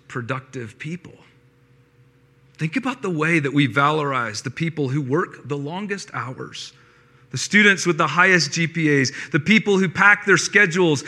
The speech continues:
and overachieve in every aspect of their lives. We are valorizing the Marthas.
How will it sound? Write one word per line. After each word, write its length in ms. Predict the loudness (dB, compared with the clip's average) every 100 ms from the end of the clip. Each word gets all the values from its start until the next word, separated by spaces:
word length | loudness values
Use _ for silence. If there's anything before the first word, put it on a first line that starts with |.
| -4
and 140 | 0 2
overachieve 880 | 4 4 6 4 2 0 2 4 4
in 160 | 2 2
every 360 | 2 4 2
aspect 540 | 4 2 0 -2 -2 -2
of 80 | 0
their 160 | 0
lives. 400 | 0 -2 -4 -6 -10 -20 -20 -6
We 200 | 0 2
are 160 | 4 2
valorizing 1120 | 2 2 4 4 4 2 2 0 -2 -4 -4
the 140 | -4
Marthas. 1200 | -4 -4 -4 -4 -8 -16 -16 -16 -14 -14 -16 -20